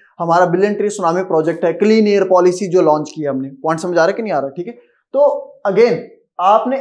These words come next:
एफॉरेस्टेशन, रिफॉरेस्टेशन करनी है, फॉरेस्ट को रिस्टोर करना है, रिक्लेम करना है। पॉइंट समझ आ रहा है कि नहीं आ रहा? तो ये आपके at source ट्रीटमेंट में आ जाते हैं। In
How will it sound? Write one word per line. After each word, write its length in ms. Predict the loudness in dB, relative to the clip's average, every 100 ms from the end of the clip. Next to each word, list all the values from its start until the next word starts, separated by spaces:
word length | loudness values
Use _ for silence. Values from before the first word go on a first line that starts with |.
| 2
एफॉरेस्टेशन, 760 | 2 2 0 -2 -6 -6 -4 -2
रिफॉरेस्टेशन 720 | -2 0 0 0 -6 -8 -6
करनी 280 | -6 -8 -12
है, 100 | -12 0
फॉरेस्ट 340 | 2 2 0
को 100 | -4
रिस्टोर 420 | -2 -2 2 2 4
करना 260 | 0 -4 -8
है, 420 | -10 -16 _ -4
रिक्लेम 480 | -2 2 2 2 0
करना 260 | -2 -4
है। 140 | -10 -14 _
पॉइंट 180 | -8 -8
समझ 120 | -2
आ 40 | 2
रहा 100 | 2
है 60 |
कि 100 | 0
नहीं 100 | -4
आ 40 | -6
रहा? 180 | -8 -18 -20 _ -10
तो 60 | -2
ये 120 | 2
आपके 300 | 2 2 0 0
at 200 | 0 0
source 320 | 2 2 2
ट्रीटमेंट 380 | -6 -6 -4 -2
में 80 | 0
आ 80 | 0
जाते 240 | 0 -2
हैं। 300 | -6 -6
In 80 | -6